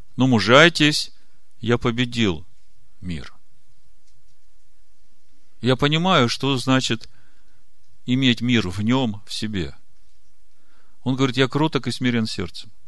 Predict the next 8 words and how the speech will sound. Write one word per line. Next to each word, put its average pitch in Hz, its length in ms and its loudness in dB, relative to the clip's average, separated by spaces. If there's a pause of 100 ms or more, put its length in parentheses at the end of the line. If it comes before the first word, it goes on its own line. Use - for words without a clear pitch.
(120)
Научитесь 139 640 0
от 90 120 -4
меня 98 280 2
и 107 40 4
найдёте 135 400 6
покой 135 360 2
душам 131 520 -2
вашим. 95 360 -2